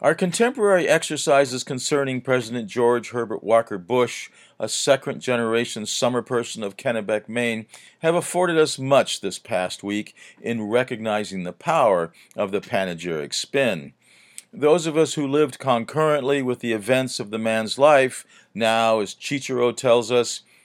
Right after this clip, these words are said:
see the life of the dead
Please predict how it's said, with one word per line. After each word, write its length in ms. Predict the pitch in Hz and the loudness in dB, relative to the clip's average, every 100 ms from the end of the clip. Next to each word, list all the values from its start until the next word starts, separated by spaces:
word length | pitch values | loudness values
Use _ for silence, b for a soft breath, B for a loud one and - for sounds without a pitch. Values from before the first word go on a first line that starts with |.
| b | b
see 520 | - - 131 127 120 B B - | -6 0 2 2 -2 B B -4
the 140 | 101 | -2
life 420 | 95 101 120 123 | 2 2 2 -2
of 100 | 123 | -6
the 80 | 135 | -6
dead 540 | 131 170 151 123 117 | 2 8 8 8 4